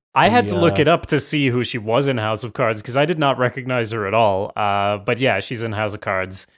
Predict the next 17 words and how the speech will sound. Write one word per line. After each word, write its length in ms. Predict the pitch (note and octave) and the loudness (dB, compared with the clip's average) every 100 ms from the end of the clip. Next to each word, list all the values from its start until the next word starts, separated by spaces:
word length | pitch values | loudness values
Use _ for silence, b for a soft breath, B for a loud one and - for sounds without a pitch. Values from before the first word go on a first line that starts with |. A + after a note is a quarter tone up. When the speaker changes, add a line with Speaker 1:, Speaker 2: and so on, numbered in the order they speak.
| _ | _
Speaker 2:
She 140 | - A2+ | -8 -6
was 140 | G2+ | -6
in 120 | G#2 G2 | -8 -6
hiding, 480 | G#2+ G#2 G2+ G2+ | -4 -2 -2 -4
like, 240 | G2 F#2 - | -6 -8 -10
she 160 | - | -16
could, 240 | - G2 F#2+ - | -12 -14 -12 -6
Speaker 1:
Yeah. 140 | A#2+ | -4
Speaker 2:
she 60 | - | -4
could 140 | G2+ | -8
do 120 | G2 G2+ | -8 -6
damage 540 | G#2 G#2 G2+ G2 - | -4 -4 -4 -8 -8
to 120 | A2 | -8
the 160 | F#2+ G2+ | -6 -8
administration 680 | F#2 G#2 G2 - A2+ - A#2 | -8 -8 -8 -6 -6 -6 -6
or 40 | |
whatever. 440 | A2+ A2+ A2 A2+ | -4 -4 -4 -8